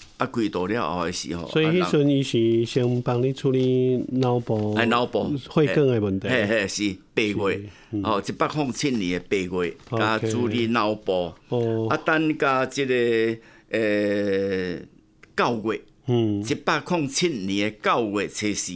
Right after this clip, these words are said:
Speaker 1: 啊，我才伫亚大出院啦。
Speaker 2: 是。
Speaker 1: 啊，出院转来的时候，我两个后生、两个新妇，啊，甲查某囝吼，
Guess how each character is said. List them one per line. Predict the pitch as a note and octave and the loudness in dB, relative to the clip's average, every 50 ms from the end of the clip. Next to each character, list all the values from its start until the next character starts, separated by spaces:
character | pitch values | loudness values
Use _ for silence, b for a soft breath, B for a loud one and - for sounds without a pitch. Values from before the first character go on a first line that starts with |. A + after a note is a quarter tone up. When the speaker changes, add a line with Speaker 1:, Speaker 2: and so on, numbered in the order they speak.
| E2 F2 - - B B B B B B B B B | -10 -12 -12 -16 B B B B B B B B B
Speaker 1:
啊， | - A#2+ | -2 0
我 | A2+ B2+ C3+ C3 | 0 0 0 0
才 | - C3 B2 | 0 0 -2
伫 | B2 - - G2 F#2+ F#2+ F#2 F2+ F2+ - - | -2 -2 -2 -2 0 0 0 -2 -4 -4 -2
亚 | F2+ F2+ E2+ | -4 -4 -4
大 | - - B2 A2+ G#2 F2+ F2+ | -2 -4 -4 -2 -2 -4 -4
出 | F2 - - - C3 - | -6 -6 -4 -4 -4 -4
院 | - F#2+ F#2 F2+ F2 | -4 -6 -4 -4 -4
啦。 | E2 D#2+ D#2 - - | -6 -6 -8 -10 -14
Speaker 2:
是。 | - - B2 A#2+ A#2 A2+ A#2 A#2+ B B B | -12 -8 -4 -2 -2 -2 -4 -6 B B B
Speaker 1:
啊， | - F3 | -4 -2
出 | E3+ - G#3 G3+ | 0 0 0 2
院 | F3+ D#3 C#3 C3+ | 2 0 0 0
转 | - - G3+ | -2 -2 0
来 | D#3+ B2+ G2+ F#2 G2+ | 0 0 0 2 0
的 | G#2+ | 0
时 | G2+ - - F#2+ F#2+ | -2 -2 -2 -2 -2
候， | F2+ F#2+ F#2+ E2 E2+ - B B B B B | -2 -2 -4 -6 -6 -10 B B B B B
我 | B - D#3+ D#3 | B -2 0 0
两 | D3 B2+ G#2+ G#2 F#2+ | 0 0 -2 -2 -2
个 | F#2+ G2+ F#2+ | -2 -2 -2
后 | F2+ F#2 F2+ F#2 | -2 -2 -2 -2
生、 | F2+ - A#2 A2+ A2+ A2 | -2 -2 -2 -2 -2 -2
两 | F#2+ F2+ | -2 -4
个 | F#2+ F#2 F#2+ | -4 -4 -4
新 | - - G#2 F#2+ G2 E2+ | -2 -2 -2 -4 -4 -6
妇， | - - F#2 F2+ F2+ F2+ F2+ F#2 B B B B B B | -8 -10 -10 -10 -10 -10 -12 -14 B B B B B B
啊， | B - G#2+ | B -4 -4
甲 | G#2 - G#2 | -4 -4 -6
查 | A2 - - F2+ | -4 -4 -4 -4
某 | F#2 F#2 F#2 | -4 -4 -6
囝 | F#2+ - B2+ B2 G#2+ | -6 -6 -6 -4 -4
吼， | F2 F2 F2+ E2 E2 | -6 -8 -8 -10 -12